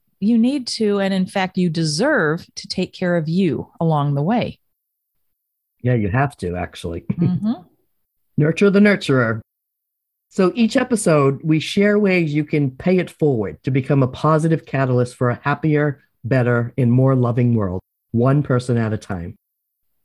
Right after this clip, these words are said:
Speaker 2: Today's suggestions on how to be a positive influencer of personal power for middle school age children are these. Continue with the family dinners at least three times a week.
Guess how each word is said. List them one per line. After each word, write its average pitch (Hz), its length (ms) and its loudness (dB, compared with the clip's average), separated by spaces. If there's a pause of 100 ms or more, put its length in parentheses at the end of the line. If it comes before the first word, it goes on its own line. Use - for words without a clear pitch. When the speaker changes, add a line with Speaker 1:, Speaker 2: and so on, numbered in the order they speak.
(120)
Speaker 2:
Today's 208 340 2
suggestions 139 720 -2
on 135 60 2
how 143 180 2
to 156 60 0
be 151 100 2
a 135 60 2
positive 160 600 -2
influencer 117 760 0
of - 140 -8
personal 151 400 -2
power 104 400 -4 (360)
for 123 120 0
middle 185 260 4
school - 340 -2
age 107 300 -4
children 107 360 -2
are 135 200 2
these. 113 420 -4 (1300)
Continue 196 720 4
with 156 180 -2
the 131 80 -4
family 139 380 2
dinners 101 460 -4
at 135 160 0
least 156 380 0
three 143 180 0
times 131 360 0
a 117 60 0
week. 90 180 -6